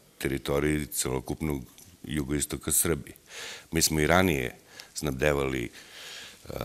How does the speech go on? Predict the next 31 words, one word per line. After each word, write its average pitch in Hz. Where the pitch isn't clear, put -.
i 78
imali 71
moralnu 69
obavezu 73
da 69
snabdevamo, 65
e, 55
bolničke 67
banke 67
krvi 71
i 69
u, 58
e, 65
i 76
u 69
Vranju, 67
i 67
u 71
Leskovcu, 64
i 71
u 78
Aleksincu. 73
Međutim, 76
sad 85
je 87
to 85
podignuto 80
na 71
neki 71
novi 80
nivo. 67